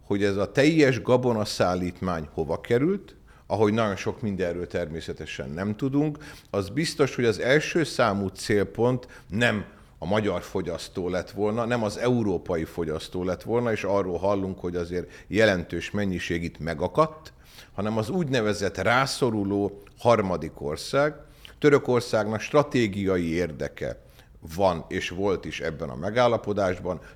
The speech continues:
Török hajókon, a Boszporuszon keresztül megy a szállítás, majd onnan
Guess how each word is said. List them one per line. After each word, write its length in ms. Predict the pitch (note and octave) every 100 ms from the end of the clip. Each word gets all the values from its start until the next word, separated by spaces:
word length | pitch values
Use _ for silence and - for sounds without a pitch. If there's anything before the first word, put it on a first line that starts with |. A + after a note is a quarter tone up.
| -
Török 340 | C3 C3+ C3 -
hajókon, 840 | - A#2 G#2+ G2+ - G2 F#2+ F#2 - - -
a 100 | -
Boszporuszon 800 | D2 B2+ - - A2 G2+ - G2 F2+
keresztül 640 | A2 F#2+ F#2 - G2 F#2
megy 200 | F#2 E2+
a 60 |
szállítás, 760 | F2 - F2 F2 E2+ F2 E2+ -
majd 200 | F#2 E2+
onnan 460 | B2 B2+ A2+ G2+